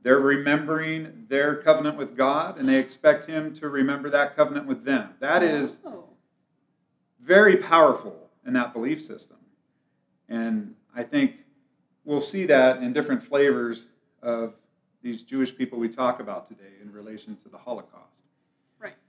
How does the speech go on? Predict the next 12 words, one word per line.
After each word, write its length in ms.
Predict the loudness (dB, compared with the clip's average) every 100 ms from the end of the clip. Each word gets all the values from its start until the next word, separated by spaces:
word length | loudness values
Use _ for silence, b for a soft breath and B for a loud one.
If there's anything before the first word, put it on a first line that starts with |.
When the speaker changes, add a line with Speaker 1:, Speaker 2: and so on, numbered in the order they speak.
| _ _ _ _
Speaker 1:
I 140 | -2 -2
think 280 | 0 0 2
about 380 | 4 4 2
honoring 480 | 0 0 2 0 0
Anne 220 | 0 0
Frank 400 | -2 -4 -4 -4
and 100 | -2
remembering 480 | 0 2 0 -2 -10
her, 400 | -6 -4 -4 -8 _ _ _ _ _ _ _ _ -8
and 480 | -2 2 2 0 -8 _ _ _ _ _ -16
knowing 580 | -2 2 4 4 0 -6
that 160 | -14